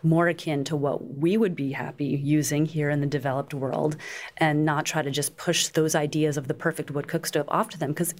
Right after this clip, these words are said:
the reality was that it just wasn't working. On any large scale, there are definitely successful fuel-efficient wood cook stove projects that are out there, and the stoves are being developed,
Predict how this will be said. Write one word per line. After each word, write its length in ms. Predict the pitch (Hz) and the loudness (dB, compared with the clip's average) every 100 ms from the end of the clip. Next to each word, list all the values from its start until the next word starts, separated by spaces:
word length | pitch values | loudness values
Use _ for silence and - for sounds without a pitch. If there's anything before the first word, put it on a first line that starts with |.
| - | -4
the 80 | |
reality 440 | 151 170 170 190 170 | 0 2 2 2 0
was 140 | 151 | 0
that 140 | 151 139 | -2 -4
it 80 | |
just 200 | 147 151 | -4 -6
wasn't 500 | - 147 151 147 151 | -4 -2 0 0 -2
working. 420 | 151 147 143 147 151 | -2 -2 -2 -8 -2
On 180 | 165 | 2
any 200 | 214 214 | 2 2
large 320 | 208 180 180 165 | 2 2 0 0
scale, 340 | - 160 - | 0 0 0
there 140 | 143 | -2
are 60 | 139 | 0
definitely 500 | 151 151 190 170 156 - - - - | -2 -2 0 0 0 -6 -14 -14 -6
successful 880 | - - - 175 185 180 175 175 - - - - | -2 0 2 2 2 2 2 0 -4 -16 -20 -20
fuel-efficient 880 | - 175 175 180 - 151 202 - - | -4 2 2 2 -2 -2 -2 -4 -4
wood 160 | 151 156 | -4 -2
cook 200 | 147 - | -4 -2
stove 260 | 151 143 | -2 -2
projects 400 | - 135 131 135 | -2 -4 -2 -4
that 140 | - 143 | -2 0
are 100 | 143 | 0
out 220 | 143 - | -2 -2
there, 180 | 151 143 | 0 0
and 300 | 135 139 139 | 0 0 0
the 40 | |
stoves 320 | - 156 147 | 0 0 0
are 60 | 151 | 0
being 160 | 147 | 0
developed, 480 | 139 135 175 170 170 | 0 2 2 2 0